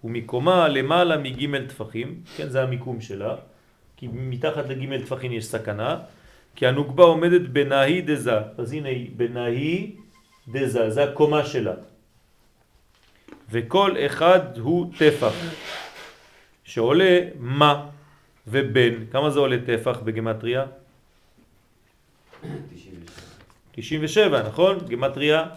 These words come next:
Speaker 1: מה ובן.
Speaker 2: זמן.
Speaker 1: נכון, זמן. למדנו את זה במתן תורה, שיעור נשים, שיעור הראשון.
Speaker 2: בטח.
Speaker 1: נכון? אז עכשיו בטפח שעולה מה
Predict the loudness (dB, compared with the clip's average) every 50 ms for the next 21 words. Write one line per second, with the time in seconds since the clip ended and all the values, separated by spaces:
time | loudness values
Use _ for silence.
0 | -16 -8 -4 0 0 2 2 2 0 0 0 0 0 -2 -4 -6 -12 -20 -20 _
1 | _ _ _ _ _ -20 -20 -20 -20 -20 -20 _ _ _ -20 -20 -20 -20 _ _
2 | -20 -8 -4 -2 -2 -2 -2 0 2 2 2 0 -2 -6 -14 -20 -20 -20 -20 -14
3 | -8 -4 -2 -2 0 -2 -2 -2 -2 -4 -4 -4 -4 -6 -6 -6 -6 -6 -6 -4
4 | -4 -2 -4 -4 -6 -8 -16 _ -20 -14 -10 -8 -6 -6 -6 -8 -6 -6 -6 -6
5 | -6 -10 -18 -20 -16 -10 -8 -6 -6 -4 -4 -6 -6 -6 -8 -8 -8 -10 -16 -20
6 | _ _ _ -20 -20 -20 -20 -20 -20 -20 -20 -20 -20 -20 -20 -20 _ -10 -4 -2
7 | -2 0 -2 -4 -8 -14 _ _ _ _ _ _ _ _ _ _ _ _ _ _
8 | _ _ _ -6 -4 -4 -4 -2 4 6 6 6 6 4 2 2 6 8 10 10
9 | 10 8 6 4 4 4 0 2 2 4 6 6 6 6 6 4 4 4 4 6
10 | 4 4